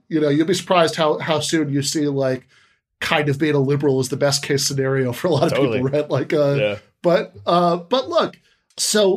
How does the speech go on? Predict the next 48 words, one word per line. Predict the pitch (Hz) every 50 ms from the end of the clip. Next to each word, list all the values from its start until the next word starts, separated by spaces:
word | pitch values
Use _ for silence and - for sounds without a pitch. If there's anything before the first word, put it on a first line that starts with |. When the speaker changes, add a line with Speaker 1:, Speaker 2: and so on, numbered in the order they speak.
| - -
Speaker 1:
like | 170 208 226 220 220
anybody | 214 208 214 180 202 196 214
else, | 226 208 151 - - - 185
like, | 180 175 175
like | 180 185 220 208 -
right | 220 262 277 -
wingers | 269 302 277 240 196 -
for | - 180 156
that | 151 135 135 139
matter, | 139 123 113 107 104
right? | 110 139 180 220
Like, | 160 175 170 170
I | 170 160
think | 165 214 190 175 -
there | 190 180 185
are | 185 175 175
people | 175 - 196 175 175 175 170 160 160 156
who, | 135 143 165 156 151 151 147 143 143 - _ _ _ _ _ _ _ _ _ _ _
for | - - - 185 180 165
a | 160
combination | - - 180 170 165 165 165 160 160 160 151 151 - 165
of | 151 143
economic | 151 147 - 160 147 143 143 143 147 139
and | - 143
psychological | 135 - 160 143 143 143 143 139 135 139 139 - - 147 139 127
reasons, | 135 135 135 127 139 131 127 127 131 123 -
are | - 143 131
right | 131 135 131 135 -
wingers, | 143 135 131 131 131 131 127 -
but | - 139 139 - 143
are | 135 131 127
persuadable, | - - 113 - - - 147 135 139 156 143 185 190 196 196 - - _ _ _ _
right? | - 139 156 185 214 - - _ _ -
Uh, | 156 147 147
I | 147
think | 139 156 139 139
there | 151 147
are | 147
people | 147 165 156 143 165 160
who | 151 190
are | 196
liberals | 214 240 220 175 165 147 131 127 -
who, | - 135 127 127
for | - - -
the | 135 131 135
same | - - 151 139 135 135
combination | - 147 139 131 135 135 135 135 131 - - 143 135
of | 139 131 127 -